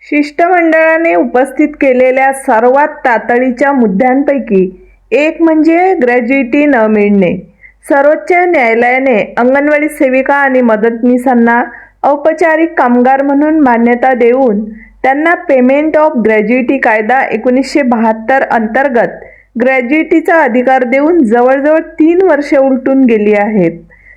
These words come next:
मात्र भारत सरकारने या निकालाची अंमलबजावणी करण्यासाठी कोणतेही पाऊल उचललेले नाही, असेही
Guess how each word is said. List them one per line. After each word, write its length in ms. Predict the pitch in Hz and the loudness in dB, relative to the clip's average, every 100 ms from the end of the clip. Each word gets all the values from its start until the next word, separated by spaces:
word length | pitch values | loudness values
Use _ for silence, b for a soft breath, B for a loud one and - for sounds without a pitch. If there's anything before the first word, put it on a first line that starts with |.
| b | b
मात्र 340 | 240 254 - 311 | -2 -2 0 0
भारत 420 | 247 233 226 247 | 0 0 0 -2
सरकारने 880 | - - 220 262 262 269 233 190 - | -2 -2 0 0 0 0 0 0 -2
या 140 | 240 | -2
निकालाची 640 | 247 254 247 240 254 254 285 | 0 0 0 0 0 0 0
अंमलबजावणी 840 | 247 220 226 226 226 247 240 240 | 2 2 2 2 0 2 2 0
करण्यासाठी 1040 | 247 214 208 226 262 269 262 233 196 190 - _ _ _ _ | 2 0 0 0 0 0 0 0 0 -2 -8 _ _ _ _
कोणतेही 640 | 269 269 285 311 330 339 339 | 0 0 0 0 2 2 2
पाऊल 480 | 339 247 262 320 | 0 0 2 0
उचललेले 680 | 285 220 247 226 226 226 233 | 0 0 0 0 0 0 0
नाही, 560 | 240 240 277 208 208 - | 0 0 0 0 0 -2
असेही 440 | 202 208 247 269 | -2 0 0 2